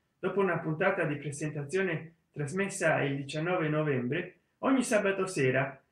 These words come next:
alle ventuno, fino all'undici febbraio millenovecentocinquantasei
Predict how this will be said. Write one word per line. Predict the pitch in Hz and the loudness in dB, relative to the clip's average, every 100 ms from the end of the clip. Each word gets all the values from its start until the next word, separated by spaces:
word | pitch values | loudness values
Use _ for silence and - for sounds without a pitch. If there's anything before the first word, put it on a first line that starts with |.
| _ | _
alle | - 185 196 | 2 6 8
ventuno, | 196 190 175 143 123 123 - _ _ _ | 8 4 2 0 2 0 -4 _ _ _
fino | 262 277 247 208 170 | 2 4 6 4 2
all'undici | 160 170 233 202 165 170 | 2 2 2 0 -2 -6
febbraio | 185 170 220 220 202 | -2 2 4 4 4
millenovecentocinquantasei | 180 190 170 160 156 190 165 156 156 160 165 190 170 160 147 160 - | 2 0 0 0 -2 -4 -6 -6 -6 -6 -4 -4 -2 0 0 -2 -10